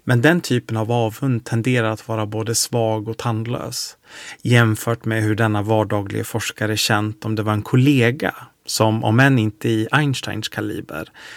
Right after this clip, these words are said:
ändå var något bättre än den avundsjuke.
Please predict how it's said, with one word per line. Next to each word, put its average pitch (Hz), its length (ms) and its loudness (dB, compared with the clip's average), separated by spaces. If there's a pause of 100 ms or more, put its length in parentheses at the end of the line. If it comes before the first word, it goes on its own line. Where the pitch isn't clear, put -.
(200)
ändå 117 400 4
var 101 240 -2
något 98 360 -8
bättre - 380 -10
än 101 80 -4
den 104 140 -2
avundsjuke. 113 640 -4